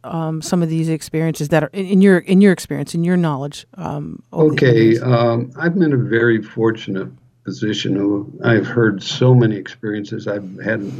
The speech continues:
Speaker 2: extended time with experiencers 'cause we brought 'em here to Arizona. They'd stay with me, and I have not just a one,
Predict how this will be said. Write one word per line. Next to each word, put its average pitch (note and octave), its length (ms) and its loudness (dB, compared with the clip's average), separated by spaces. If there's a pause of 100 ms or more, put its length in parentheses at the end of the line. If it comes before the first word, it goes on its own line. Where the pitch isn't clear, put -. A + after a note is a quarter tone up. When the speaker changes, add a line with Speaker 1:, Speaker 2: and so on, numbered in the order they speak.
Speaker 2:
extended B2+ 640 2
time A2+ 300 0
with G2+ 100 -4
experiencers G#2 880 -6
'cause G#2+ 260 -4
we A2 100 0
brought G#2+ 340 -2
'em G2+ 200 2
here A2 160 2
to G#2 60 -4
Arizona. G#2+ 540 2
They'd G2 280 -8
stay A2 300 0
with G#2 220 -2
me, G2+ 140 0
and G#2 120 2
I G2+ 80 2
have G#2 260 -2 (560)
not B2+ 260 4
just A2+ 320 -2
a G#2 60 -4
one, G#2 540 -2